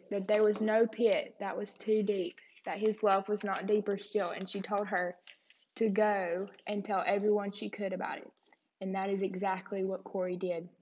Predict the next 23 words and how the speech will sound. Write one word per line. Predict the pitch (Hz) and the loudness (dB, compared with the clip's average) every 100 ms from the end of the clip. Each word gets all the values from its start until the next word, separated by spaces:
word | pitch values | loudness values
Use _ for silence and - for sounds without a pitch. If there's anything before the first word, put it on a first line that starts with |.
| _ _ _ _ _ _ _ _ _ _ _ _ _ | _ _ _ _ _ _ _ _ _ _ _ _ _
After | 226 240 262 | 2 4 6
being | 240 247 233 | 10 10 8
released | 226 214 220 214 | 4 6 4 4
on | 214 196 | -2 -4
a | |
clerical | 190 214 202 202 208 - | -2 0 0 0 -4 0
error, | 196 190 180 175 - - - | 0 2 0 -2 -8 -18 -14
she | - 214 202 202 220 220 - | -4 0 2 2 -2 -6 -8
went | 190 165 - - | -4 -4 -6 -8
and | 208 202 | -6 -6
started | - 185 185 | -2 -2 -2
telling | - 196 170 - | -4 -8 -8 -6
everyone. | 165 160 98 78 196 - _ _ _ _ _ | -4 -2 -4 -6 -14 -18 _ _ _ _ _
She | - 220 | -4 0
had | 214 196 | 2 2
no | 220 233 | 0 0
family | 240 226 226 220 | -2 -2 -2 0
left, | 208 202 196 202 - - _ | 2 2 0 -4 -16 -20 _
but | 208 202 | -4 -4
she | - 208 | 0 2
didn't | 196 - 202 | 2 2 -2
grow | 202 190 | 0 2
bitter. | 185 190 185 180 180 196 | 2 2 2 2 -2 -6